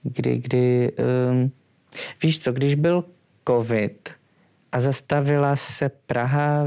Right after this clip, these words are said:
z-, z-, začali jsme slyšet ptáky, vyčistilo se nebe během krátké chvíle,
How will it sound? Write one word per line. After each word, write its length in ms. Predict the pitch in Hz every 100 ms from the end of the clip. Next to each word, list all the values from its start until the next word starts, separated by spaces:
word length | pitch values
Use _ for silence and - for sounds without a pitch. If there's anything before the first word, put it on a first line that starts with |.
| 139
z-, 420 | 123 120 - - - - - 127 131 131 131 - - - - -
z-, 220 | 123 -
začali 480 | 127 131 131 143 139
jsme 220 | 131 139
slyšet 540 | 139 - 135 - 131 -
ptáky, 720 | - - 135 131 135 - 143
vyčistilo 760 | 139 135 139 - - 127 127
se 240 | 127 - 170
nebe 380 | 175 135 120 117
během 380 | 135 139 147 143
krátké 720 | - 139 131 131 - 139 151 - - - - _ -
chvíle, 540 | - 143 139 127 120